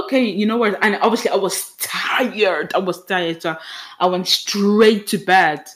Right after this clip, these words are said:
with my clothes on, <laughs> I think. Yeah, with my clothes on. And, uh, and then I woke up, uh, but I thought maybe that he would have come back, you know, sit next, uh, you know,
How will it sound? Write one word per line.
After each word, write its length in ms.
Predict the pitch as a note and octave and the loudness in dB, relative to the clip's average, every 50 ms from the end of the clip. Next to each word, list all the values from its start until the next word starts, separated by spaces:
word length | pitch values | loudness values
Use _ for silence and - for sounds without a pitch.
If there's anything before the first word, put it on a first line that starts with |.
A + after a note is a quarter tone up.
| _ _ _ - | _ _ _ -2
with 280 | - G#3+ B3 D4 C4+ | 2 4 4 4 4
my 140 | C4 A#3 A3+ | 4 4 4
clothes 420 | - - A#3 B3 B3 C#4 D4 G#3+ G#3+ | 6 6 8 8 10 10 8 8 8
on, 120 | G#3 G3 | 6 6
<laughs> 40 | A3+ | 6
I 120 | - - | 4 2
think. 460 | - - G4 G4+ G4 F#4+ - - - - - - G4+ G4+ G4+ - - - - - - | 6 6 6 6 6 4 0 -6 -10 -8 2 2 2 2 2 0 -4 -6 -6 -2 0
Yeah, 640 | B3 A#3 D4 D4 - C4+ C4+ - - - - G#3+ - - - - - - - _ - | 2 4 4 6 4 4 2 0 -8 -10 -10 -10 -10 -10 -10 -10 -10 -10 -12 _ -2
with 220 | D#4 D4 D4 D4 | -2 -2 -2 0
my 120 | C4 A#3 A3+ | 0 0 2
clothes 400 | C4+ B3 A3+ B3+ D4 D4 A#3+ G#3+ | 2 4 4 4 4 4 4 2
on. 380 | F#3 E3 D#3+ D#3 D3+ D3+ D#3+ _ _ _ _ _ _ _ _ _ _ _ _ _ _ - - - _ _ - | 2 2 0 -2 -6 -12 -14 _ _ _ _ _ _ _ _ _ _ _ _ _ _ -16 -16 -16 _ _ -2
And, 440 | A#3 G3+ F#3+ F#3 F#3 F#3 F3 D#3+ F3 | 0 2 2 2 2 -2 -2 0 2
uh, 440 | F#3 F3 E3+ E3+ E3 D#3+ D#3 - - - _ _ _ _ _ _ _ - | 2 2 2 0 -2 -4 -6 -10 -12 -16 _ _ _ _ _ _ _ -6
and 120 | - G#3 G3+ | -4 -2 -2
then 100 | G#3+ - | 0 0
I 80 | F#3+ G3+ | 2 2
woke 420 | F#3+ G3 G3 G#3 A3 G3+ - - G#3 | 2 4 4 4 4 2 -2 -2 0
up, 440 | A3 A#3 F#3+ E3 E3 F3+ - - - _ _ _ _ _ _ _ _ _ _ _ _ _ _ _ _ _ _ _ _ _ - | 0 2 0 -2 -4 -6 -8 -10 -20 _ _ _ _ _ _ _ _ _ _ _ _ _ _ _ _ _ _ _ _ _ -12
uh, 320 | F#3+ F3+ F3 E3+ E3 D#3+ - | -10 -8 -8 -8 -8 0 4
but 140 | - - - | 4 6 6
I 40 | - | 6
thought 220 | - G#3+ A#3 A3 | 6 6 6 6
maybe 260 | A3 A3 A3 G3 G#3 | 6 6 6 4 4
that 100 | G3+ G3 G3+ | 2 2 2
he 80 | G#3 | 2
would 180 | G#3 G#3 G#3 G3+ | 4 4 4 4
have 140 | G#3 - - | 4 0 -4
come 260 | - - G3 F#3 E3+ | 0 0 0 0 2
back, 260 | - G#3 A#3 A#3+ - | 2 2 2 2 0
you 60 | G#3 F3+ | -4 -4
know, 140 | E3+ E3+ | -4 -4
sit 440 | F3+ - - - G3+ D#3+ - - - F#3 | -4 -4 -2 -2 -2 -2 -4 -12 -6 -2
next, 300 | F#3+ B3 - - - - | -2 -2 -2 -4 -2 -2
uh, 40 | |
you 120 | G3+ F#3+ F3 | 0 0 0
know, 280 | F3 E3 E3 E3 - | -4 -4 -6 -6 -10